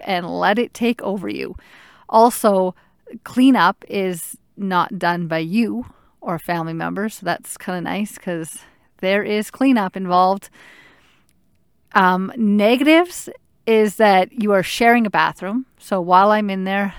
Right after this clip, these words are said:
I get a lot of knocking on the door, and I feel pretty bad as other patients have to go elsewhere to find a bathroom because there is no way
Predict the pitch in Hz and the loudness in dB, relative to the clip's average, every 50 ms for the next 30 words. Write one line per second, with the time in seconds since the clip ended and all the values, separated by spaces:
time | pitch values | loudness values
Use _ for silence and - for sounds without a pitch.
0 | - - 180 185 190 170 180 175 175 175 180 185 196 208 208 196 214 202 196 185 | -12 -12 -10 -8 -6 -6 -6 -6 -4 0 4 4 4 4 4 0 2 2 2 2
1 | - - 202 202 202 196 202 190 190 165 180 180 214 214 _ - - - - _ | 0 -4 -8 -6 -6 -8 -6 -4 -2 0 0 0 -2 -2 _ -14 -20 -20 -20 _
2 | _ _ _ _ _ _ - 190 147 196 - - 214 196 - - 208 220 196 202 | _ _ _ _ _ _ -6 -4 -2 -2 -2 -2 -4 -4 -4 -4 -4 -2 0 2
3 | 185 165 160 - 185 196 - _ _ _ _ _ _ _ _ _ _ _ _ _ | 2 2 2 0 -2 -6 -10 _ _ _ _ _ _ _ _ _ _ _ _ _
4 | _ - 202 190 180 180 180 180 175 202 - 202 190 196 185 - - 185 180 - | _ 0 0 0 2 0 0 -2 -4 -4 -2 -2 -2 -2 -2 -2 -4 -4 -4 -4
5 | - 196 180 - 190 175 - 190 180 - - 196 190 190 - - 202 196 185 - | -6 -10 -6 -6 -6 -8 -6 -8 -8 -4 -2 0 0 -2 -2 -6 -6 -6 -4 -4
6 | 190 180 170 170 185 165 160 160 165 - - 180 190 190 180 - - 190 180 170 | -4 -4 -4 -4 -2 0 0 0 0 -4 -8 -8 -8 -8 -8 -8 -8 -8 -8 -6
7 | 165 170 180 185 190 185 175 - - 190 190 190 196 196 196 202 220 226 226 214 | -6 -4 -4 -2 -2 -4 -6 -6 -6 -6 -4 -2 -2 -2 0 0 2 2 2 2
8 | 202 185 170 170 170 175 175 - | 2 2 2 0 0 -6 -8 -10